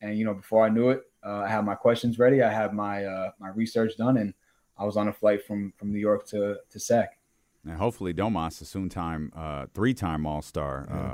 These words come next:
Speaker 2: Uh, we'll find that out next Thursday. Uh, you were telling us the story. You were telling the live stream the story during, during the commercial break. But when you say you were on a, you were on a flight to Sacramento, you literally, you,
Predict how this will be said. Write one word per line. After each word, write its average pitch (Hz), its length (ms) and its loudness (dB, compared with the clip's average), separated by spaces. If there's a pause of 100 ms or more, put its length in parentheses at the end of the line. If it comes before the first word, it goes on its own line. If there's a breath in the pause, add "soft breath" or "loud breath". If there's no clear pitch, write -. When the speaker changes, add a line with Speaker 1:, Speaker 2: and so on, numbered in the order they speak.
(100)
Speaker 2:
Uh, - 40 -12
we'll 67 180 -10
find 78 300 -2
that 80 160 -2
out 73 200 -6
next - 480 -12
Thursday. 76 640 -4 (280 loud breath)
Uh, 127 160 6
you 139 160 4
were 175 120 6
telling 135 320 0
us 127 160 -2
the 98 100 -8
story. 127 380 0
You 107 80 -2
were 107 80 -4
telling 107 240 -2
the 87 80 -2
live 95 240 0
stream 90 180 -4
the 85 80 -2
story 87 300 0
during, 87 260 0
during 92 240 0
the 85 80 -2
commercial 98 340 -6
break. 120 280 0
But 90 160 0 (220 loud breath)
when 247 120 4
you 160 60 4
say 160 180 4 (100)
you - 80 4
were 151 60 6
on 143 140 4
a, - 40 -2 (220 soft breath)
you 143 80 -2
were 170 80 4
on 156 100 6
a 131 60 0
flight 156 220 2
to 123 60 -10
Sacramento, 156 440 2 (160 soft breath)
you 170 140 0
literally, 202 340 6
you, 165 100 -8